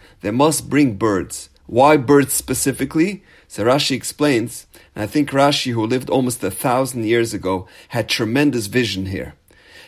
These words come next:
"Shemefatfafin tomed betziftzuf," because birds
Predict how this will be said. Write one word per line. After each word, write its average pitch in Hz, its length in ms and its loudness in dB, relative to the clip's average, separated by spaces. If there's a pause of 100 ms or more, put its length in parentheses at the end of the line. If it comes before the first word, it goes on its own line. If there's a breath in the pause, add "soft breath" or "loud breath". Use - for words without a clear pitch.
"Shemefatfafin 185 1300 0 (240 soft breath)
tomed 170 420 2
betziftzuf," 113 760 -4 (380 soft breath)
because 104 400 -6
birds 139 580 4